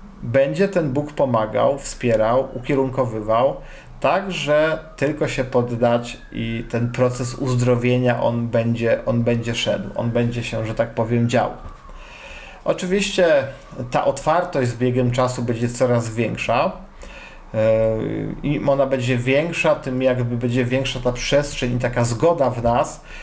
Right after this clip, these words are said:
żeby Bóg coraz bardziej działał. I on wtedy zacznie coraz mocniej działać w naszym życiu, ale, no,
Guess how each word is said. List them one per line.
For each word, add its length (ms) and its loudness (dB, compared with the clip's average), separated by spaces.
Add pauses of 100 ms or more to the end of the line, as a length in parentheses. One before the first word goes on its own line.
(120)
żeby 260 2
Bóg 220 -2
coraz 320 2
bardziej 460 0
działał. 440 2
I 80 0
on 80 0
wtedy 220 -2
zacznie 300 -4
coraz 300 0
mocniej 400 -2
działać 320 -2
w 40 -12
naszym 320 -6
życiu, 440 0 (920)
ale, 520 4 (200)
no, 180 0